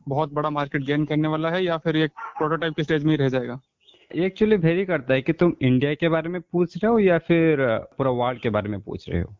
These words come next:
Speaker 1: नहीं, नहीं, वर्ल्ड के बारे में पूछ रहा हूँ।
Speaker 2: हाँ, तो वर्ल्ड के बारे में पूछ रहे हो तो इनका मैं actually पास स्टडी कर रहा था। इन्होंने actually काम शुरू किया नाइनटीन एटी नाइन से। फिर उन्होंने वो एरोमोबाइल टू, जो उनका सबसे मतलब एक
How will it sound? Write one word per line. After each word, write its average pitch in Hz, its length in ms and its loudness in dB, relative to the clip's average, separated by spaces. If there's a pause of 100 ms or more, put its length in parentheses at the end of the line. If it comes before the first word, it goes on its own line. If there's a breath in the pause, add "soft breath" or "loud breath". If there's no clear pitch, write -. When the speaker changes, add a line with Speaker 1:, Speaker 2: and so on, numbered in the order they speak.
(180)
Speaker 1:
नहीं, 208 100 2
नहीं, 196 100 4
वर्ल्ड 170 260 0
के 190 80 -2
बारे 156 160 -2
में 143 80 -2
पूछ 131 220 -4
रहा 127 100 -4
हूँ। 131 80 -6
Speaker 2:
हाँ, - 260 -14
तो 147 140 0
वर्ल्ड 113 340 -2
के 190 120 -2
बारे 170 180 -2
में 185 100 -6
पूछ 175 320 -2
रहे 190 80 4
हो 190 160 2
तो - 220 -8
इनका 143 420 4
मैं 156 240 -4
actually 165 300 0 (100)
पास 131 200 -2
स्टडी 135 280 -2
कर 139 160 0
रहा 107 120 -2
था। - 240 -4
इन्होंने 147 360 0
actually 170 240 -2
काम 135 260 -2
शुरू 151 260 0
किया 180 160 0
नाइनटीन 147 520 0
एटी 120 280 0
नाइन 120 260 2
से। 95 280 -6 (600)
फिर 170 180 0
उन्होंने 190 340 -6
वो 202 180 -4 (440)
एरोमोबाइल 147 640 -2
टू, 135 200 2 (240)
जो 120 160 0
उनका 120 640 -2
सबसे 147 500 -2
मतलब 139 360 -2
एक 131 100 -4